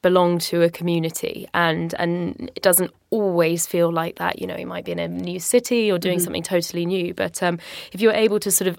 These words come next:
Speaker 1: identify your community or a community around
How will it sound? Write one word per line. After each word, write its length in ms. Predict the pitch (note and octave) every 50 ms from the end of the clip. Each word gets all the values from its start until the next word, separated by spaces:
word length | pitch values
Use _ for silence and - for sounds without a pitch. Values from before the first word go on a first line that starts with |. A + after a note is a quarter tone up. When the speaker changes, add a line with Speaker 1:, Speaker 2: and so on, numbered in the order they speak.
| -
Speaker 1:
identify 880 | G3 F3+ E3+ E3 - - F#3+ F#3 F#3+ F3+ - - E3+ - - F3 E3+ D#3+
your 300 | E3 E3 E3+ E3+ E3 E3
community 580 | - - F3 E3+ E3+ E3 E3 E3 D#3+ - E3+ E3
or 100 | D#3+ D#3+
a 40 | D#3+
community 760 | - - F3+ F3 F3 F3 E3+ E3 - - E3+ E3+ E3+ E3+ -
around 600 | - F3 E3 E3 E3+ E3+ E3 E3 D#3+ D#3+ D#3+ -